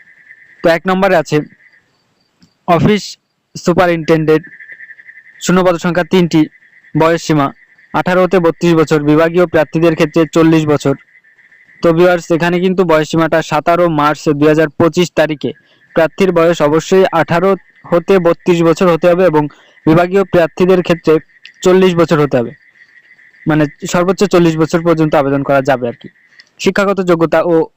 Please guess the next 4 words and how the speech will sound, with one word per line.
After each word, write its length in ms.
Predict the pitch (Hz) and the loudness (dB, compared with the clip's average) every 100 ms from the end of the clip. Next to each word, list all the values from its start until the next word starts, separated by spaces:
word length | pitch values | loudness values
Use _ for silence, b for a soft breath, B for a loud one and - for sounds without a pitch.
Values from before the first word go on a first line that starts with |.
| _ _ | _ _
অভিজ্ঞতা, 480 | 180 165 175 180 190 180 | -2 0 2 0 2 0
অন্যান্য 360 | 170 151 151 | 0 0 -2
শর্তাবলী, 500 | 143 156 170 151 131 - _ _ _ _ _ _ _ _ - - - - | -2 -2 -2 -2 -2 -8 _ _ _ _ _ _ _ _ -20 -20 -20 -4
কোনো 180 | 185 202 | 0 2